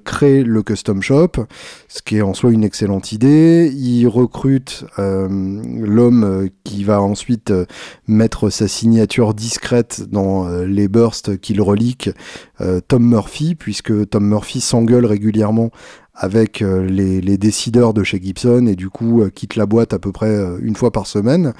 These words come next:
Euh, il y a des périodes comme ça où Tom Murphy bosse et d'autres où il ne bosse pas. Et, euh, donc Tom Murphy, euh, ensuite devient un prestataire pour Gibson, il n'est plus un employé. Et du coup, euh, pour bien différencier les guitares, euh,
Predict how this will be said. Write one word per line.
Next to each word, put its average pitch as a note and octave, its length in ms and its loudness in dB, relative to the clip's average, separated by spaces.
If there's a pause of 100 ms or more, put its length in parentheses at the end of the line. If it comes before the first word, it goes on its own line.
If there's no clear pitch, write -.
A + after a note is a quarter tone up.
(400)
Euh, F#2+ 600 0
il G#2 80 -2
y G#2 60 2
a G#2 40 4
des A2 120 4
périodes G#2+ 440 2
comme F2+ 220 -4
ça A2 220 0
où G#2 140 0
Tom G2 200 -2
Murphy G2 320 -2
bosse G#2+ 380 2
et G2 80 -2
d'autres G#2 280 -4
où G#2 80 0
il G2 140 0
ne G2 100 -2
bosse F#2+ 240 -2
pas. D3+ 240 2 (440)
Et, B2 320 4
euh, G#2 160 2
donc A2 320 -4 (100)
Tom G#2+ 180 2
Murphy, D3+ 480 0
euh, G#2+ 200 4
ensuite A#2 440 -4
devient A2+ 280 2
un A2+ 460 0
prestataire A#2+ 640 0
pour G#2 200 -4
Gibson, A#2+ 400 -2
il G#2 140 0
n'est F#2+ 100 -2
plus A2 240 -2
un G2 140 -2
employé. G2+ 500 2 (400)
Et B2+ 160 4
du A#2+ 160 -4
coup, E3 400 2
euh, A2+ 260 0
pour A2 240 -2
bien D3 480 2
différencier B2 920 0
les G#2+ 220 -2
guitares, A2 560 0
euh, F#2 140 0